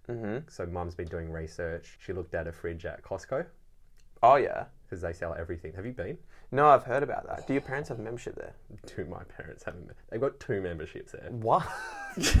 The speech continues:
Speaker 2: I do not
Speaker 1: Do
Speaker 2: know.
Speaker 1: they need
Speaker 2: This
Speaker 1: to?
Speaker 2: is how they think.
Speaker 1: Okay.
Speaker 2: They're like,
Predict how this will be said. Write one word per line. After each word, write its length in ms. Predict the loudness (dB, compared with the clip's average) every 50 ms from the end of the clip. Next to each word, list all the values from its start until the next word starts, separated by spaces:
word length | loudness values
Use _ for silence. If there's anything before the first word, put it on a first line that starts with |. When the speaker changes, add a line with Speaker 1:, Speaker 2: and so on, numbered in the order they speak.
| 8 8 4 2 -2 -6 -8 -2 4
Speaker 2:
I 600 | 4 6 6 4 0 -4 -6 0 2 6 8 8 8
do 400 | 8 6 4 8 10 10 10 12
not 220 | 12 12 12 12
Speaker 1:
Do 60 | 10
Speaker 2:
know. 160 | 10 10 10
Speaker 1:
they 160 | 10 8 8 6
need 100 | 8 12
Speaker 2:
This 180 | 12 12 12
Speaker 1:
to? 60 | 12
Speaker 2:
is 100 | 12 12
how 160 | 12 12 12 12
they 180 | 12 12 10
think. 420 | 10 10 10 10 10 10 6 2 6
Speaker 1:
Okay. 140 | 8 8 10
Speaker 2:
They're 220 | 12 12 12 12 12
like, 300 | 12 10 10 8 2